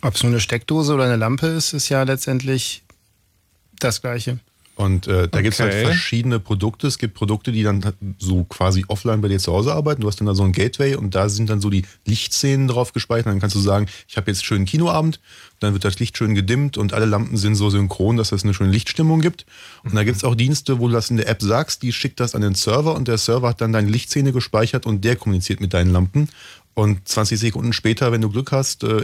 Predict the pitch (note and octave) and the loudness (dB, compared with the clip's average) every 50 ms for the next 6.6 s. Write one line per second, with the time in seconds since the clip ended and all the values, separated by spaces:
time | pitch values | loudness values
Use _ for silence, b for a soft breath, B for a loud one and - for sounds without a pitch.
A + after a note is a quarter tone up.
0 | - - A#2+ C3+ C#3 B2+ A2+ G#2+ G#2 A2 G#2+ - F#2 - G#2+ G2+ G2 F#2+ F#2+ F#2+ | 0 0 2 2 2 2 2 2 0 0 0 -2 -2 -2 0 0 2 0 0 0
1 | - G#2 A#2+ A#2+ G#2+ F#2+ F2+ F#2+ G2 F#2+ F#2+ G#2+ A#2 B B B B B B B | 0 0 2 2 2 2 4 4 4 4 2 2 0 B B B B B B B
2 | B _ _ - A#2 A2 A2+ G#2+ G2+ G#2+ A#2+ A2 - A2 G2+ G2+ - A#2 G#2 G#2+ | B _ _ 0 0 2 2 2 0 0 -2 -2 -2 -2 -2 0 0 0 2 2
3 | G2+ F2 - F2 F2 F2+ F2+ F#2 - - F#2 - - E2+ F2+ F2+ G2 A2 A2 - | 2 0 0 0 0 2 0 0 -2 -4 -4 -2 0 2 2 2 2 2 0 -2
4 | B B B B B B B B B B - - - A2 A2 G2+ F#2+ - G2 G2+ | B B B B B B B B B B -10 -4 -2 0 0 0 0 0 0 2
5 | A2 A2+ A2 G2+ G2+ F#2+ - - A2+ G#2+ G#2+ F#2 F#2+ B B B B B _ - | 2 2 0 0 -2 -4 -2 -2 0 0 0 -2 -4 B B B B B _ -8
6 | - - - F#2 F#2 G2+ G#2+ A2 G2 G2 G2+ F#2+ | -6 -4 -2 0 2 2 2 2 2 0 0 -2